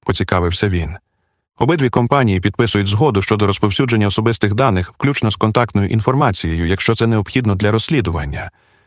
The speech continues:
І це привело нас до несподіваного результату».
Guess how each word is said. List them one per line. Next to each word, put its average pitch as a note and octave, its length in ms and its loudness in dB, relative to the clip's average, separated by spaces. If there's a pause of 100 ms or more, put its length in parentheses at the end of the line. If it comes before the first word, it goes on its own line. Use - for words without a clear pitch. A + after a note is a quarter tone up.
І C3+ 80 0
це E3+ 200 0
привело B2 480 0
нас F2 220 -2
до G#2+ 160 0
несподіваного G2+ 680 0
результату». G2+ 720 -2